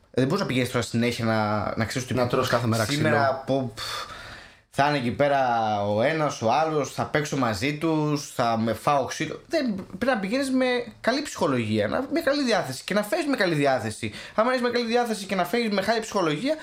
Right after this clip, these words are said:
Speaker 1: ε, δεν μας κάνει και καλό, ούτε και στα σχολεία, αλλά και ούτε και στο άθλημα.
Speaker 2: Όχι, όχι.
Speaker 1: Περνάει λάθος εντυπώσεις στον κόσμο. Πρέπει να άρχισε σιγά σιγά να,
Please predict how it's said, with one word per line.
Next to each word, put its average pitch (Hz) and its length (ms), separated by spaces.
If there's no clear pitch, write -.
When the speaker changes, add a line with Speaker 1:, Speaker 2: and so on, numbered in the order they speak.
Speaker 1:
ε, 370 120
δεν 381 100
μας 247 120
κάνει 113 220
και 104 60
καλό, 110 260
ούτε 208 340
και 143 160
στα 147 160
σχολεία, 151 400
αλλά 370 120
και 370 100
ούτε 359 140
και 233 60
στο 147 260
άθλημα. 104 460
Speaker 2:
Όχι, 143 280
όχι. 131 180
Speaker 1:
Περνάει 277 320
λάθος 277 300
εντυπώσεις 240 440
στον 247 180
κόσμο. 143 520
Πρέπει 294 200
να 147 160
άρχισε 240 360
σιγά 175 280
σιγά 170 560
να, 190 340